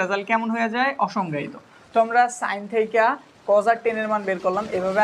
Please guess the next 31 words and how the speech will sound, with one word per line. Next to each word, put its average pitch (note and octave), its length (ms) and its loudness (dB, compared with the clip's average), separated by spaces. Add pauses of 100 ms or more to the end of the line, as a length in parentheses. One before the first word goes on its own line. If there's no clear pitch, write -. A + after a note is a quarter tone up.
আমরা G#3+ 180 4 (800)
cosec-এর A3 460 -4
মান, G3 240 2 (600)
sec-এর A3+ 380 0
মান, G3 160 2 (500)
cot-এর G#3+ 320 0
মান A3+ 160 -2 (100)
এগুলো G3+ 320 0
বের A3+ 100 2
করতে - 300 -8
পারি। - 140 -4 (500)
এগুলো B3 160 4
বিস্তারিত B3 440 0 (120)
দেওয়া A3+ 240 4
আছে, - 220 -4
বিস্তারিত F#3+ 600 -2
আমি F3+ 120 -4
একটা F3 160 -8
ক্লাস F3 180 0 (100)
করাইছি, E3+ 340 0 (360)
ওইটা G3 200 0
আমি C4+ 80 0 (100)
ডেসক্রিপশনে A3+ 640 -2 (100)
বা G3 180 2 (120)
উপরে B3 320 4 (680)
ক্লিক C4 260 -2
করলে D4 240 2
দেখা, E3+ 180 -2 (200)
দেখতে G3 260 0
পারবা। - 220 -12 (180)
ঠিক B3 120 0